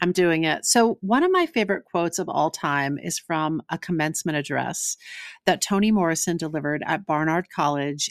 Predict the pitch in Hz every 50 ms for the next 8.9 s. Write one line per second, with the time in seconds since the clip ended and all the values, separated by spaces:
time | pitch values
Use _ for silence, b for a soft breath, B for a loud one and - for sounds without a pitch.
0 | - - 165 160 160 160 156 151 143 156 170 - - - - - 170 165 165 170
1 | 165 151 - - 151 147 156 160 156 156 156 156 147 139 139 135 131 131 131 -
2 | - 165 - _ _ _ _ _ _ _ _ _ _ _ - 202 220 247 277 285
3 | 277 285 247 220 185 175 165 165 165 180 - - - - - - - 214 220 214
4 | - - 208 190 180 180 180 180 170 - - _ - 190 240 294 320 302 247 190
5 | 175 165 156 - - 156 - - 147 139 143 143 - - 139 147 156 - - -
6 | - - 170 170 170 - - 180 170 - 185 165 - - 165 160 156 160 175 185
7 | 185 180 - 165 156 156 147 165 175 185 - - - 202 202 196 196 - 202 196
8 | - - - 180 170 - - - 160 160 156 151 151 151 156 151 156